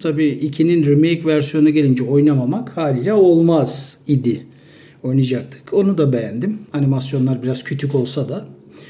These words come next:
Dolayısıyla iki ve günümüz popülaritesinde şu an remake versiyonu ön planda olduğu için remake versiyonu ile ikiyi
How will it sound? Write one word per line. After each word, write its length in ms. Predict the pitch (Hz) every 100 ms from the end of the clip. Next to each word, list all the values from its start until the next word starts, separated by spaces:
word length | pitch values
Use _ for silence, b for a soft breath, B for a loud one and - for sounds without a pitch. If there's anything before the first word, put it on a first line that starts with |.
| B B B B
Dolayısıyla 480 | 196 208 208 240 226
iki 540 | 214 151 - 311 285 - 151
ve 320 | 165 143 - - B B B - -
günümüz 560 | 139 175 220 - -
popülaritesinde 1200 | - 147 151 160 156 - 180 156 - 170 156 156
şu 200 | 143 160
an 160 | 139 120 - - - 127
remake 460 | 131 147 180 175
versiyonu 520 | 160 139 139 139 120
ön 200 | 123 160
planda 440 | 151 147 135 117 120
olduğu 240 | 160 196
için 340 | 214 139 170 190 - - - B B B B B -
remake 360 | 143 185 175 165
versiyonu 500 | 156 147 165 156 156
ile 200 | 139 175
ikiyi 600 | 165 135 165 160 147